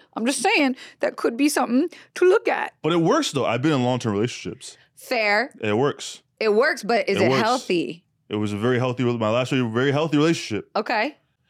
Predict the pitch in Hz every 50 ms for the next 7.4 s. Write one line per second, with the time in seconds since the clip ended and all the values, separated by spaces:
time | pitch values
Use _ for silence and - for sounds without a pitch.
0 | _ _ - 180 208 214 185 185 202 202 175 151 160 185 220 208 - 233 202 170
1 | 127 113 - 139 143 139 185 202 - 147 135 113 131 127 135 131 120 120 113 110
2 | 104 120 120 117 110 110 110 104 107 98 - 117 110 107 107 107 92 - - 117
3 | 131 - - _ _ - 196 196 185 180 170 - - 123 123 120 113 110 107 -
4 | - 101 95 92 - - _ _ _ _ _ _ _ _ _ - - 117 117 113
5 | 110 107 107 101 147 143 143 135 123 113 104 98 90 101 - - - 113 107 -
6 | 117 - - - - 107 208 226 226 233 233 214 - - 277 233 214 202 190 -
7 | 220 196 214 220 233 247 254 254